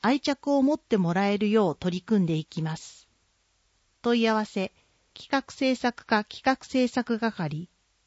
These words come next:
電話零四二三八七の九八零零。小金井市歌、光さす延べ、林望作詞、信長高富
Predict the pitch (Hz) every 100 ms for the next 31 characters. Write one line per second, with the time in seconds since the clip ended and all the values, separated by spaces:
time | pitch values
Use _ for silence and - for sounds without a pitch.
0 | _ 214 214 202 185 226 _ - 240 254
1 | 254 226 170 170 170 _ _ _ 269 269
2 | 262 285 - 196 208 180 165 156 - 254
3 | 247 269 - 175 175 180 180 160 - _
4 | _ _ _ _ _ _ _ _ _ _
5 | _ _ _ _ _ 240 233 277 277 269
6 | 254 - 190 156 - _ _ _ - -
7 | 311 302 311 240 - 185 180 202 160 160
8 | _ _ _ _ _ _ _ _ - 247
9 | 277 - 247 233 226 214 208 - - -
10 | 196 - - 170 160 - _ _ _ _
11 | - 196 214 254 277 277 277 - 269 202
12 | 160 147